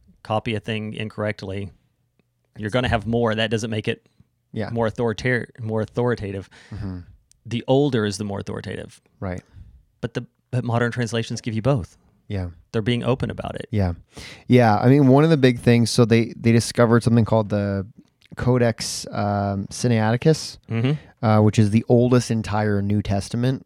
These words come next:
Speaker 2: like, the whole thing written in the early three hundreds. And they found it in a monastery in the Sinai Peninsula.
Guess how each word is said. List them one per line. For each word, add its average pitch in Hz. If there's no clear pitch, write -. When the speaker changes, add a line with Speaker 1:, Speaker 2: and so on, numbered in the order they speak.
Speaker 2:
like, 101
the 92
whole 104
thing 104
written 101
in 98
the 98
early 98
three 104
hundreds. 104
And 107
they 110
found 139
it 117
in 113
a 107
monastery 107
in 113
the 98
Sinai 104
Peninsula. 92